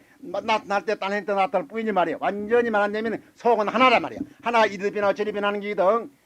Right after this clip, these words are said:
그것이 말하자면 우리 이제 법기 연기가 이제 같은 소리예요. 이런 나오면 동시에, 에, 또 이제 물질화한 말이지. 물질화한, 에, 질량도 말이지.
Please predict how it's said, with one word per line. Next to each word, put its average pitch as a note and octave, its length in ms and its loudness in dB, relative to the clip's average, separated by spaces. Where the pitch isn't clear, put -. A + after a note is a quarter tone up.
그것이 A#3+ 260 -2
말하자면 G#3+ 360 4
우리 G3 120 -4
이제 G3+ 120 -2
법기 F#3+ 340 -8
연기가 G3 420 2
이제 E3 160 -4
같은 G3+ 300 0
소리예요. E3+ 540 2
이런 G#3 160 -6
나오면 G#3 560 4
동시에, F#3+ 440 0
에, F3+ 240 0
또 F3+ 260 4
이제 D#3 120 -2
물질화한 A3+ 580 2
말이지. F3 300 -2
물질화한, G3 920 2
에, D#3+ 140 -6
질량도 G#3+ 520 2
말이지. D#3 260 0